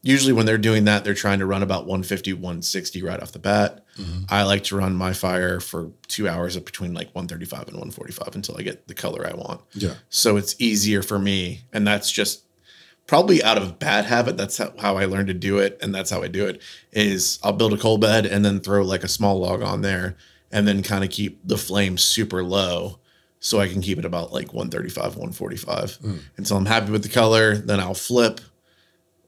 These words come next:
Speaker 1: I'll wipe off the links of any grill marks, and then, uh, add more wood to bump it up to, like, the one sixty, one seventy range.
Speaker 2: Okay.
Speaker 1: And then run the rest of it till, till it finishes.
Speaker 2: There you go.
Speaker 1: But, but y-, the door is closed during that process.
Speaker 2: Yes, yes, has
Speaker 1: Yeah.
Speaker 2: to be.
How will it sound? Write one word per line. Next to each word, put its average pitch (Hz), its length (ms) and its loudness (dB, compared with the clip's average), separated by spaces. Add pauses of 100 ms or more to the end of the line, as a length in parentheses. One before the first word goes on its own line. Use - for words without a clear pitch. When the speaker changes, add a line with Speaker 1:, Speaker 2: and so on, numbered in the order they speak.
(140)
Speaker 1:
I'll 104 60 -10
wipe 104 220 2
off 101 160 2
the 107 80 -2
links 104 280 4
of 98 100 0
any 95 120 2
grill 107 240 2
marks, 101 580 2 (400)
and 98 340 2
then, 95 400 2
uh, 90 520 -6 (100)
add 95 240 2
more 98 220 4
wood 90 260 -2
to 92 300 0 (100)
bump 87 200 -4
it 85 80 -6
up 92 160 -6
to, - 80 -6
like, - 200 -6
the 85 80 -14
one 87 180 -8
sixty, - 400 -8
one - 220 -8
seventy - 360 -6
range. - 440 -14 (260)
Speaker 2:
Okay. 170 240 0 (100)
Speaker 1:
And 104 160 2
then 92 140 0
run 92 220 -2
the 85 80 -4
rest 87 240 -4
of 90 60 -4
it 85 160 -8
till, 85 500 -6
till - 180 -6
it - 80 -12
finishes. - 540 -8 (720)
Speaker 2:
There 80 100 -4
you 87 80 -4
go. 101 60 -4
Speaker 1:
But, 113 160 6
but 101 240 0
y-, 127 260 -2
the 107 260 2
door 113 300 6
is 107 220 4
closed 98 420 4
during 95 200 -2
that - 180 -8
process. - 500 -6
Speaker 2:
Yes, - 400 -2
yes, - 300 -4
has - 260 -4
Speaker 1:
Yeah. - 60 -12
Speaker 2:
to - 60 -16
be. - 60 -20